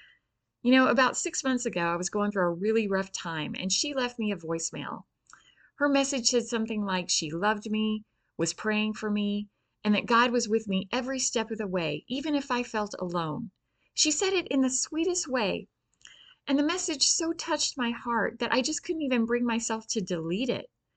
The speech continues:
And even though the trial I was facing is over, I've listened to that message several times, just kind of as a pick-me-up on the days where I just needed one.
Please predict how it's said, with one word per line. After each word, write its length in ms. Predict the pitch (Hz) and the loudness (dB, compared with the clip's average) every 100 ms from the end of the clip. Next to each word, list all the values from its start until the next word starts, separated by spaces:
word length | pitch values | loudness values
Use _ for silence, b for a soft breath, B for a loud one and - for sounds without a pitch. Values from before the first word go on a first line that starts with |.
| _ _ _ _ _ _ _ _ - | _ _ _ _ _ _ _ _ 0
And 180 | 247 - | 2 0
even 260 | 294 370 | 0 4
though 300 | 277 247 247 | 6 6 6
the 100 | 214 | 4
trial 320 | 220 233 208 214 | 2 4 6 6
I 160 | 190 | 6
was 180 | 196 202 | 4 2
facing 420 | 185 170 180 170 | 0 -2 -4 -6
is 120 | 170 - | -6 0
over, 420 | 170 151 139 151 b b b b b _ | 0 2 -2 -6 b b b b b _
I've 180 | 233 320 | 2 4
listened 320 | 254 285 294 | 4 4 2
to 80 | 190 | 0
that 160 | 175 180 | 0 0
message 400 | 185 196 185 - | -2 -2 -2 0
several 480 | - - 247 269 269 | 0 0 2 0 -2
times, 680 | - 214 208 143 - - - | -2 -4 -2 -4 -4 -6 -4
just 180 | 311 - | -6 -6
kind 220 | 370 339 | -6 -4
of 60 | |
as 140 | 269 247 | -2 -2
a 60 | 220 - | -4 -6
pick-me-up 520 | 339 - 247 180 147 | -8 -2 0 0 -2
on 120 | 180 | -2
the 80 | 180 | 0
days 360 | 180 214 220 214 | 2 2 2 2
where 80 | 196 | -2
I 80 | |
just 240 | 190 226 - | -2 -4 0
needed 400 | 180 220 277 196 | 2 2 0 -4
one. 400 | 143 110 113 | -8 -8 -14